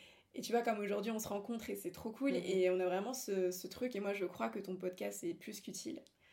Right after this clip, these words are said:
Speaker 2: Ouais.
Speaker 1: Il est vraiment d'utilité publique, donc, euh, donc ouais, non, c'est, c'est cool, faut vraiment se battre pour, euh, les valeurs qu'on veut et, et les transmettre au plus, au plus grand nombre. Moi, j'aime, euh, beaucoup avoir des, des captions, des légendes, euh,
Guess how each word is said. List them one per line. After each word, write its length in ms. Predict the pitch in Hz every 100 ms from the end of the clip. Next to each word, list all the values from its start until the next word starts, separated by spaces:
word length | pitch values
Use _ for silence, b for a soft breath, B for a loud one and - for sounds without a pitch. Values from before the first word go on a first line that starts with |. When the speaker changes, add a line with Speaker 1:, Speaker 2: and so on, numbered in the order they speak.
| b 190
Speaker 2:
Ouais. 80 | 196
Speaker 1:
Il 60 |
est 20 |
vraiment 200 | 190 214 214
d'utilité 480 | 202 - 202 202 202
publique, 420 | 202 190 226 -
donc, 280 | 196 180 180
euh, 300 | 185 175 175 185 B B B B B B B _ _ -
donc 200 | 240 247
ouais, 120 | 240
non, 140 | 262 269
c'est, 180 | -
c'est 180 | 214 220
cool, 220 | - 247 202
faut 120 | 202
vraiment 340 | 202 214 247
se 160 | 247 220
battre 340 | 208 214 214
pour, 160 | 226 202
euh, 140 | 190
les 100 | 185
valeurs 380 | 185 190 196 196
qu'on 180 | - 214
veut 340 | 196 202 202 202
et, 500 | 185 175 170 - 180
et 40 |
les 100 | 170
transmettre 560 | - 185 180 180 180 185
au 60 |
plus, 420 | 185 - - - -
au 40 |
plus 220 | 226 - -
grand 240 | - 180
nombre. 320 | 175 165 165 -
Moi, 180 | 214 214
j'aime, 240 | 214 196
euh, 300 | 185 180 170
beaucoup 320 | 165 202 202
avoir 240 | 247 196 180
des, 240 | 175 170
des 120 | 165 165
captions, 380 | 190 190 214
des 120 | 190 175
légendes, 380 | 175 190 196
euh, 260 | 175 165